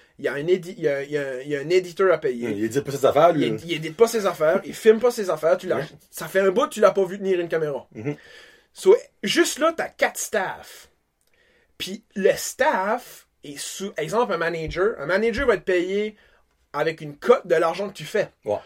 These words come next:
Speaker 1: So, plus d'argent que tu fais, plus cher que tu vas payer ton manager.
Speaker 2: Mhm.
Speaker 1: Plus cher que tu vas payer ton manager,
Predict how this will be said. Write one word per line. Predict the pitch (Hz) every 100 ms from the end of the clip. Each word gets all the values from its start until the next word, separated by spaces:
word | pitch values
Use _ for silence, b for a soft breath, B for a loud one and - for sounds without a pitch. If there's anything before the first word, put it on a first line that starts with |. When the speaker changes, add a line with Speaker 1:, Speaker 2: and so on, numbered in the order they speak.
| B
Speaker 1:
So, | - 160
plus | 262 254
d'argent | 190 170 147
que |
tu | - 123
fais, | 208 240 -
plus | 143
cher | 185 175
que |
tu | 170
vas | 156
payer | 156 165
ton | 160
manager. | 160 160 151 156 226 - _
Speaker 2:
Mhm. | B B _
Speaker 1:
Plus | 185
cher | - 262 -
que |
tu | 185
vas | 190
payer | 196 196
ton | 190
manager, | 175 165 151 143 208